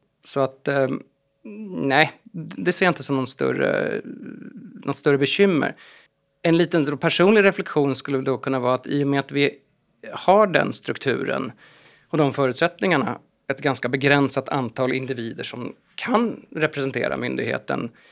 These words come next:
i externa sammanhang, det gör ju det att, eh, presstjänstfunktionen och vi, så att säga, externa talespersoner har ju en liten annan roll än vad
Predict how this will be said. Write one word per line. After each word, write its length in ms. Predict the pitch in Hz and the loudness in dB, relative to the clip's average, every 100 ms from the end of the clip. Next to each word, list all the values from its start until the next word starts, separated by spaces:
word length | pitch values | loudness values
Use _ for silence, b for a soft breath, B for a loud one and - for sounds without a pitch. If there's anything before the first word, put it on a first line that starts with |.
| b | b
i 100 | - | -8
externa 340 | 131 - 131 135 | -6 -2 -4 -2
sammanhang, 460 | - 139 131 120 | -4 -4 -4 -4
det 100 | 120 | -2
gör 180 | 156 147 | 2 4
ju 80 | 147 | 4
det 180 | 139 131 | 2 2
att, 320 | 135 - - | 0 -2 -4
eh, 160 | 135 123 b b b b _ _ | -2 -2 b b b b _ _
presstjänstfunktionen 1300 | - 160 147 - - 143 120 - 127 - 190 185 139 | -6 -4 -4 -6 -4 -4 -6 -8 -10 -4 -4 -2 -2
och 120 | 127 127 | -2 0
vi, 220 | 120 123 _ | -2 -4 _
så 120 | - | -12
att 60 | 120 | -4
säga, 120 | 127 | -4
externa 420 | 143 - 156 175 | -4 2 4 4
talespersoner 720 | 165 165 131 - 123 - 131 123 | 2 0 -2 -6 -8 -6 -4 -4
har 240 | 147 151 | 0 2
ju 100 | 165 | 2
en 100 | 165 | 0
liten 200 | 156 156 | 0 -2
annan 260 | 139 131 131 | 0 0 4
roll 320 | 185 208 170 - | 6 6 4 -2
än 260 | 131 123 | -4 -2
vad 260 | 123 117 | 0 2